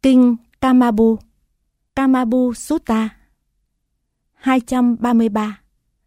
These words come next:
Tôn giả Kamabu đi đến tôn giả Ananda và hỏi cùng một câu và được trả lời tương tự như kinh trên. Bảy La Mã, Kinh Udaji,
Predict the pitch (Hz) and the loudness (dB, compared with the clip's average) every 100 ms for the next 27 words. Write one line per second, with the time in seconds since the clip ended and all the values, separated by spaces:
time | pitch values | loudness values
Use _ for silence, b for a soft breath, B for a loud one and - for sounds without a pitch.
0 | _ _ _ _ _ - 277 240 190 156 | _ _ _ _ _ 0 2 2 0 -2
1 | 147 - 262 254 226 247 240 233 b _ | -4 -2 2 2 2 0 0 -4 b _
2 | 233 262 202 220 339 262 254 196 175 147 | -2 0 2 0 0 2 2 2 -2 -4
3 | - - 247 233 220 208 214 - _ _ | -6 -4 -2 0 -2 -4 -6 -10 _ _
4 | _ _ - 190 226 190 196 160 143 _ | _ _ -10 -2 -2 0 -2 -4 -6 _
5 | 220 202 180 180 180 254 254 233 _ _ | -2 0 0 -2 -4 0 0 -2 _ _
6 | _ _ - 214 196 196 - 196 156 170 | _ _ -8 -6 -2 -2 -2 -4 -2 0
7 | 185 160 - _ 294 262 233 190 180 - | 0 -2 -4 _ 0 0 0 -2 -2 -4
8 | 185 233 247 240 214 214 208 196 - _ | -2 0 0 0 -2 0 -2 -4 -10 _
9 | _ _ _ _ _ _ _ _ _ _ | _ _ _ _ _ _ _ _ _ _
10 | _ _ _ 185 190 147 196 226 185 220 | _ _ _ -4 -2 -2 0 0 -2 -4
11 | 294 - _ _ _ _ _ _ - 262 | -8 -12 _ _ _ _ _ _ -4 0
12 | 254 240 - 254 247 233 226 226 220 | 0 -2 -4 -2 0 -2 -4 -2 -4